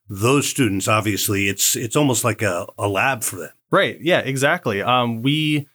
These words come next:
Speaker 2: I was actually an entrepreneurship major myself, so it's, it's kinda cool getting to work with some of the professors that I had,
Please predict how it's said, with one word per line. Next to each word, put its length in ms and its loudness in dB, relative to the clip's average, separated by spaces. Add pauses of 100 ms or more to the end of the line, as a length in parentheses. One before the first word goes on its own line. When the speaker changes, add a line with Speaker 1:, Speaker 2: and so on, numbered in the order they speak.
(180)
Speaker 2:
I 120 0
was 120 0
actually 300 2
an 60 0
entrepreneurship 580 0
major 260 0
myself, 520 0
so 180 0
it's, 160 -2
it's 180 -8
kinda 240 -2
cool 220 -2
getting 280 0
to 100 -4
work 340 -2
with 220 -4
some 120 0
of 60 2
the 60 -2
professors 560 -2
that 100 -2
I 140 2
had, 400 0